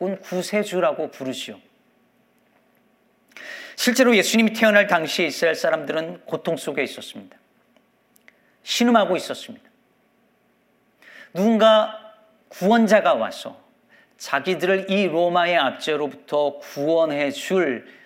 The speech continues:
그것을 기대하며 살고 있었습니다. 저 로마의 권력을 깨부수고 자기를, 자기들을 구원할 세이비어를 기다리고 또 기다렸습니다. 그런데 그 구세주가 왔다는 거예요.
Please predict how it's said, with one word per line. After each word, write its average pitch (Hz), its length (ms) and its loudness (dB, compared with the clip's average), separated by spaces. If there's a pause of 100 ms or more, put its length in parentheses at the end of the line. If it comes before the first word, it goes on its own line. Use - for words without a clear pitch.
(840)
그것을 220 380 -2
기대하며 156 920 -2
살고 160 600 -2
있었습니다. - 640 -8 (380)
저 190 240 4
로마의 196 400 6
권력을 196 480 4
깨부수고 202 540 0
자기를, 185 760 -2
자기들을 180 500 0
구원할 175 400 2
세이비어를 208 720 0
기다리고 170 500 -2
또 185 180 -2
기다렸습니다. 156 640 0 (280)
그런데 226 460 4
그 247 240 2
구세주가 208 560 2
왔다는 196 500 0
거예요. 101 220 -10